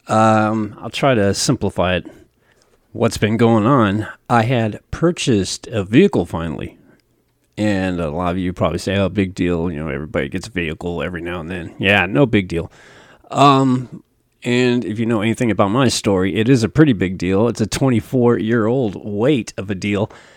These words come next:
Uh, I won't go into too many details, but I have made her or he, I don't know, what, what do people call their calls? Everybody seems to call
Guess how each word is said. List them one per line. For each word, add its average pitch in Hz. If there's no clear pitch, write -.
Uh, 123
I 135
won't 170
go 175
into 151
too 185
many 175
details, 160
but 123
I 95
have 95
made 135
her 113
or 117
he, 107
I -
don't 101
know, 85
what, 101
what 139
do 175
people -
call 92
their 82
calls? -
Everybody 180
seems 143
to 117
call 104